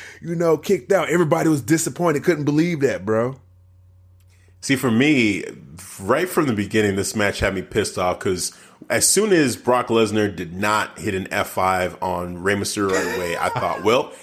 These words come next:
Speaker 2: he's already lasted longer than Kofi Kingston." That's exactly what I, what I thought.
Speaker 1: Yeah.
Speaker 2: What I said. I said it out loud, too, to my brother. I'm like, "Man, he, he, this is already terrible," because, you know, Rey Mysterio, you know, all the respect in the world, but,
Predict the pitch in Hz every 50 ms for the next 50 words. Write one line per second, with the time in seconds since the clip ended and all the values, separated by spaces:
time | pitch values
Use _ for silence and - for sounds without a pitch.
0 | - - - 160 135 160 160 160 147 139 139 127 123 120 113 - 123 113 107 110
1 | 107 107 101 98 95 - 104 90 95 87 - 101 87 85 - - 82 73 - _
2 | _ _ _ _ _ _ - _ - 127 147 - 131 - 131 143 135 - - 135
3 | 123 113 107 104 98 85 - - 95 107 107 104 98 95 - - 95 90 107 104
4 | 101 98 95 92 90 85 95 92 90 - - 120 107 95 90 95 92 - 123 113
5 | 110 104 101 95 98 101 101 95 92 90 - 107 98 92 92 90 85 98 92 87
6 | 90 92 90 87 - - 92 95 95 95 92 90 95 - - - - - - _
7 | - 147 147 - 143 139 127 98 95 143 135 - 120 95 110 104 101 92 92 92
8 | 85 82 82 - - 107 87 80 73 64 71 73 76 90 - - 101 90 87 85
9 | 80 - - - - - - _ - - - 90 82 80 80 - - - - -
10 | _ _ 80 76 90 120 147 170 175 160 - - - 135 135 131 127 123 120 117
11 | 113 107 104 95 - - - - 117 107 98 90 85 90 110 120 127 120 110 107
12 | - - 117 107 107 - 98 92 92 90 92 98 95 90 82 80 80 - - 90
13 | 82 78 76